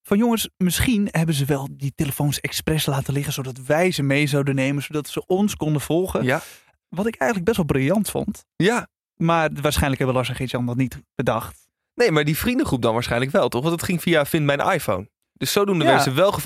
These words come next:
Speaker 2: Ze hadden geen trackers onder de auto.
Speaker 1: Nee.
Speaker 2: Maar, en we zeiden vorige week al, het is ook een hele stom, stomme actie om die telefoon op het aanrecht te leggen. Want die lag gewoon echt daar vol in het zicht,
Speaker 1: Ja.
Speaker 2: aan,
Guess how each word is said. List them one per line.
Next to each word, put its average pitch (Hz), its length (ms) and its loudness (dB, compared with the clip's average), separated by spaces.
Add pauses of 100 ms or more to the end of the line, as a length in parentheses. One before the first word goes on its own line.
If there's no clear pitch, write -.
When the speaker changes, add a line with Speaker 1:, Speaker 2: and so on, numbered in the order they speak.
Speaker 2:
Ze 196 60 2
hadden 175 40 0
geen 190 160 0
trackers 180 360 -2
onder 147 180 0
de 127 60 4
auto. 196 500 2
Speaker 1:
Nee. 135 260 2
Speaker 2:
Maar, 190 100 4
en 190 120 2
we 185 100 2
zeiden 269 260 2
vorige 156 260 0
week 110 200 0
al, 104 160 -2 (360)
het - 100 -4
is 214 60 0
ook 214 80 0
een 196 60 2
hele 233 220 2
stom, 233 400 -2
stomme 220 320 0
actie 208 380 -2
om 175 100 2
die 165 140 -2
telefoon 165 380 2
op 214 80 2
het 139 200 0
aanrecht 127 420 -2
te - 80 -4
leggen. 110 140 2
Want 147 120 -4
die 170 80 0
lag 165 100 2
gewoon 175 160 2
echt 147 200 -2
daar 143 360 2 (240)
vol 151 420 2
in 196 60 4
het 147 140 0
zicht, 165 260 -2
Speaker 1:
Ja. 135 160 0
Speaker 2:
aan, 175 320 0